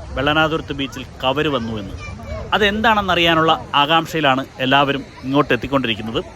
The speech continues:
രാത്രി പന്ത്രണ്ട് മണിയായിട്ടും ഒരു പതിനായിരക്കണക്കിന് ആൾക്കാരും ഇഷ്ടംപോലെ വാഹനങ്ങളും ഇവിടെ കിടപ്പുണ്ട്. അപ്പോൾ ഈ കുറച്ച് മുമ്പ് വരെ വലിയ തിരക്കായിരുന്നു ഇവിടെ, റോഡെല്ലാം ഭയങ്കര ബ്ലോക്കായിരുന്നു.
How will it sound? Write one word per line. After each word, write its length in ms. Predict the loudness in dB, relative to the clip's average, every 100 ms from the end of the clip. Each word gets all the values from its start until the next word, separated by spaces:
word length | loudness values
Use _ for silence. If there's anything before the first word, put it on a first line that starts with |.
| -18 -20 -18 -20 -20 -2 2
രാത്രി 240 | 4 2 4
പന്ത്രണ്ട് 360 | 4 4 0 0
മണിയായിട്ടും 500 | 2 2 2 0 -6
ഒരു 120 | -2
പതിനായിരക്കണക്കിന് 680 | 0 2 4 4 0 -4 -4
ആൾക്കാരും 460 | -4 0 0 -2 -6 -16 -16 -12
ഇഷ്ടംപോലെ 420 | 0 2 6 6
വാഹനങ്ങളും 520 | 8 8 6 4 0 0
ഇവിടെ 140 | 0
കിടപ്പുണ്ട്. 400 | 0 -2 -2 -4 -6 -10 -12 -14 -14 -2
അപ്പോൾ 180 | 0 0
ഈ 140 | -4 -4 2
കുറച്ച് 220 | 4 6
മുമ്പ് 220 | 2 4
വരെ 120 | 4 4
വലിയ 280 | 4 0 0 -2 -14 0
തിരക്കായിരുന്നു 480 | 4 4 6 4 4
ഇവിടെ, 160 | 0 0 0
റോഡെല്ലാം 360 | 0 2 0
ഭയങ്കര 260 | 0 -2 0
ബ്ലോക്കായിരുന്നു. 480 | 0 2 0 0